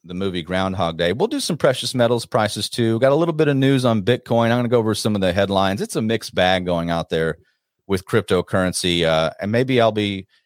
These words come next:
answering the question I get a lot is, is this a crypto winter? Uh, I don't, I don't think so. <laughs> Uh, maybe a,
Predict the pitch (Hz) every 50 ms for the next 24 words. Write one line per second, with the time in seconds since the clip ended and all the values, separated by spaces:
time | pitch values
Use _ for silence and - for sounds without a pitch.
0 | _ _ - 104 113 110 - - 113 101 98 95 95 87 - - 107 92 - -
1 | 95 90 85 90 90 90 78 82 87 85 73 85 90 85 82 85 85 85 - -
2 | - 107 101 180 226 - - - - - 170 170 - - 147 127 107 90 85 95
3 | 104 101 - - 64 53 - _ _ _ _ _ _ _ _ _ _ _ _ _
4 | _ _ _ - 82 71 82 80 78 73 64 - - - - - - 294 254 -
5 | _ _ _ _ - - 190 151 - - - - - 85 73 - - - - 71
6 | 58 64 76 113 123 117 - _ _ _ - - - - - - - - 113 110
7 | - - 139 113 - 120 98 95 87 -